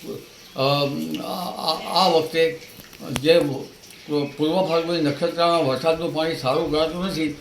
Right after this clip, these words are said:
એટલે વરાપ થઈ કૃષિ કાર્યો કરવા સારા રહે, નહીંતર પાક પીળો પડી જવાની શક્યતા રહેતી હોય છે. અને આ વખતે જો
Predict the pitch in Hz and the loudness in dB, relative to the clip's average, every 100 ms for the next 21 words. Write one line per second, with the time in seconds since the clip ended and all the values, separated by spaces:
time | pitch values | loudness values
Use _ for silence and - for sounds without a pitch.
0 | - - 170 151 170 117 131 180 175 156 | -16 -10 -6 0 0 2 2 2 2 2
1 | 170 - 156 139 180 170 165 156 156 160 | 2 0 -6 -6 -2 0 0 -2 0 0
2 | 131 135 147 170 170 202 170 - - - | 0 0 0 0 2 2 2 0 -6 -14
3 | - - - 120 160 180 165 160 156 - | -14 -14 -8 0 0 4 4 4 0 -12
4 | - 143 165 165 - 143 160 180 170 165 | -8 2 2 2 -4 -2 0 0 0 2
5 | 160 165 165 151 - - - 156 170 160 | 4 4 2 -4 -12 -14 -4 -2 0 2
6 | 165 165 - 135 139 156 160 147 147 180 | 2 2 -4 -4 -2 -2 0 2 2 0
7 | - - - - - - - 156 160 160 | 0 -2 -10 -20 -20 -18 -6 -2 -2 -2
8 | 147 - - - 175 185 160 147 160 156 | -6 -12 -20 -4 2 4 4 0 -2 -2
9 | 147 - - - 151 170 | -4 -12 -16 2 4 4